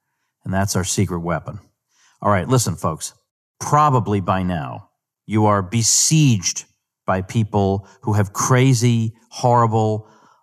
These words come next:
life-destroying opinions on this very subject.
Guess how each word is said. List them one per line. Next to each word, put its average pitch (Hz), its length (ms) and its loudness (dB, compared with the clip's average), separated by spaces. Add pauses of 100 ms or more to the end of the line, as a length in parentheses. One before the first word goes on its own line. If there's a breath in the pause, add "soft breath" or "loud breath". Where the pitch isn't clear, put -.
life-destroying 104 1080 0
opinions 95 480 0
on 82 120 -2
this 90 180 -4
very 101 260 -2
subject. - 580 -6